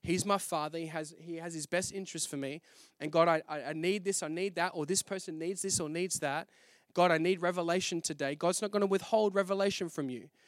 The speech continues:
James says, "If anyone want wisdom, all he needs to do is ask God." Second, uh, actually, last thing here this morning, second last thing, sorry. The second last key to effective prayer is a righteous lifestyle. And here we have the tension of,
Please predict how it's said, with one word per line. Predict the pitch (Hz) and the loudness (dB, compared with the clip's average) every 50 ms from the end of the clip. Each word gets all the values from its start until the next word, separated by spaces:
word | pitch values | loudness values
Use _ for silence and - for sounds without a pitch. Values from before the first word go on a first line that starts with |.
| - - _ - - | -20 -20 _ 2 6
James | 180 190 202 202 - | 8 8 8 6 4
says, | - 185 160 156 | 2 2 2 4
"If | 170 | 6
anyone | 175 190 208 214 214 208 | 8 8 8 8 8 6
want | 214 220 214 | 6 2 2
wisdom, | 208 220 220 185 - 175 160 151 156 - | 2 2 2 2 0 0 -2 -2 -2 -2
all | 175 180 180 | -2 -2 0
he | 180 180 | 2 4
needs | 185 185 - - | 4 4 4 2
to | 170 | 0
do | 156 165 160 | 2 2 2
is | 151 147 160 151 - - | 4 4 0 -2 -2 -2
ask | 143 147 147 147 147 147 143 - - - - - _ _ _ _ _ _ _ _ | -2 0 0 0 0 0 0 0 0 0 -4 -10 _ _ _ _ _ _ _ _
God." | 139 143 139 131 127 127 131 - - _ _ _ _ _ _ _ _ _ _ - | -2 0 2 2 0 -2 -8 -14 -18 _ _ _ _ _ _ _ _ _ _ -2
Second, | - - 202 196 - 208 202 196 | 0 4 4 4 6 4 4 4
uh, | 190 175 156 - | 4 2 2 2
actually, | 185 180 - - 165 151 | 0 0 2 2 0 4
last | 156 175 185 214 202 - - | 6 6 6 8 6 4 4
thing | 196 170 165 | 2 2 2
here | 170 170 | 0 -2
this | 156 151 147 - - | 0 0 0 0 0
morning, | 139 135 131 131 127 - _ _ _ _ _ _ _ _ _ _ _ _ - - - | -2 -6 -6 -6 -10 -12 _ _ _ _ _ _ _ _ _ _ _ _ -8 -4 0
second | - - 180 - 156 | 4 4 6 6 6
last | 139 131 - | 4 2 0
thing, | - 123 120 | -4 -6 -6
sorry. | - 123 123 127 - _ - - - - - _ _ _ _ _ - | -6 -10 -10 -14 -18 _ -16 -16 -16 -16 -18 _ _ _ _ _ -10
The | 139 147 - - - 170 | -10 -10 -10 -10 0 4
second | - 202 190 202 208 | 6 6 6 6 6
last | 208 196 170 - | 6 4 4 4
key | - 202 185 | 2 2 2
to | - 185 170 | 4 2 2
effective | 165 - 185 170 - 180 - - | 2 0 -2 -2 -2 -6 -6 0
prayer | - 175 151 139 135 131 | 2 2 4 4 2 0
is | 117 156 147 | -4 -2 -2
a | 151 143 | -2 -2
righteous | 135 139 139 147 147 - - - - 156 151 147 - - - - - _ _ _ _ _ _ _ _ - | 0 0 0 0 0 -2 -4 -4 -2 -2 0 0 0 0 0 -2 -6 _ _ _ _ _ _ _ _ -4
lifestyle. | 131 131 135 139 135 - - - - 123 113 107 - - - _ _ _ _ _ _ _ _ _ _ _ _ _ - | -2 -2 -2 0 0 2 2 2 2 -2 -6 -6 -12 -18 -20 _ _ _ _ _ _ _ _ _ _ _ _ _ -12
And | 131 147 | -10 -4
here | 147 190 208 | 2 4 6
we | 208 208 196 | 6 6 6
have | - 190 180 151 | 6 2 0 0
the | 160 | -2
tension | 151 - - 196 196 196 - - 165 151 | -6 -2 0 0 0 -2 -4 -8 -8 -8
of, | 147 139 135 | -8 -10 -14